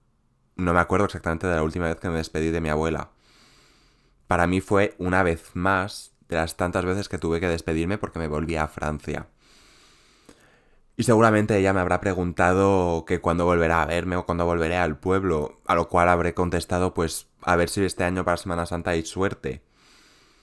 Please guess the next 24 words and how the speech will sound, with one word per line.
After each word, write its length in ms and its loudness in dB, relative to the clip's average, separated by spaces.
Me 140 2
habrá 400 6
dejado 600 2
un, 680 -2
unos 320 0
tasajos 800 0
en 220 0
la, 1000 0
en 120 -4
la 100 0
maleta 580 0
y 120 4
me 100 4
habré 240 6
ido 200 6
dándole 320 2
un 140 0
beso 400 0
y 520 0
diciéndole 460 -6
"hasta 200 -4
la 140 0
próxima". 540 -4
<laughs> 320 -10